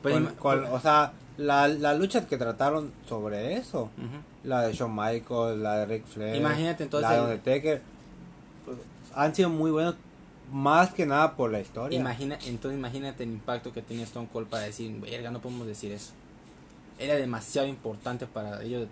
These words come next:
Speaker 1: decir, "No, no podemos contar
Speaker 2: Y siento
Speaker 1: eso".
Speaker 2: que sí, el ideal sí era, era la, la Roca, quien lo debía.
Speaker 1: Ah, sí, sí, estuvo bien, porque es, es con tu mayor rival, este, de
Speaker 2: Sí.
Speaker 1: luchísticamente hablando.
Speaker 2: Que sí es parecida a la, a la anterior.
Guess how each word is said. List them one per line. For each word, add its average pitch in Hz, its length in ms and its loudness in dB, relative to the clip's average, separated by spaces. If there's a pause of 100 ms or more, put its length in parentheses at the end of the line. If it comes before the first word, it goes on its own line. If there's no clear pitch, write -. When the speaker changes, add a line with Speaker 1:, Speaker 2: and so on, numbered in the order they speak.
Speaker 1:
decir, 107 260 -8
"No, 110 300 -6
no 117 80 -10
podemos 117 260 -8
contar 104 240 -8
Speaker 2:
Y 110 40 -2
siento 156 200 2
Speaker 1:
eso". 147 60 -2
Speaker 2:
que 131 100 0
sí, 147 140 -4
el 131 260 2
ideal 131 420 4
sí 151 180 -2
era, 117 720 0
era 110 420 -4
la, 95 480 -8
la 92 260 -12
Roca, 98 300 -10 (200)
quien 104 200 -8
lo 98 100 -6
debía. 101 480 -4 (380)
Speaker 1:
Ah, 294 180 6
sí, 285 300 2
sí, 240 180 -2
estuvo 220 320 2
bien, 233 240 0
porque - 280 -4
es, 143 200 -4
es 131 120 -6
con 156 180 -4
tu 147 140 -8
mayor 123 340 -2
rival, 117 340 -2
este, 113 240 -8
de 113 120 -6
Speaker 2:
Sí. 113 80 -10
Speaker 1:
luchísticamente 110 680 -8
hablando. 170 400 0 (180)
Speaker 2:
Que 165 100 2
sí 220 120 4
es 254 140 8
parecida 160 580 8
a 117 200 0
la, 110 220 -2
a 110 180 -6
la 110 80 -4
anterior. 110 420 -2